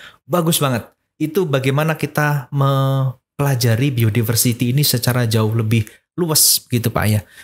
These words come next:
Oke, kita bicara sains dan biodiversitas sesuai dengan, eh, topik yang di-, eh, ditulis di buku itu, Pak.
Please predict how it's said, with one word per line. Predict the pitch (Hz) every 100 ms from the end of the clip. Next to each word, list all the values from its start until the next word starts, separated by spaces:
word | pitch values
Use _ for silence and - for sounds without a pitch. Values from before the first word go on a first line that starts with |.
| -
Oke, | 143 - 156
kita | 156 165
bicara | 139 135 135
sains | - 147 139
dan | 127
biodiversitas | 123 117 113 117 - 120 107 -
sesuai | 117 135 120
dengan, | 117 120 113
eh, | 107 110 110
topik | - 117 -
yang | - 107 107
di-, | 113 110 107
eh, | 104 110 107 107 104
ditulis | 104 110 107 147 139 127
di | 113
buku | 107 104 113
itu, | 107
Pak. | -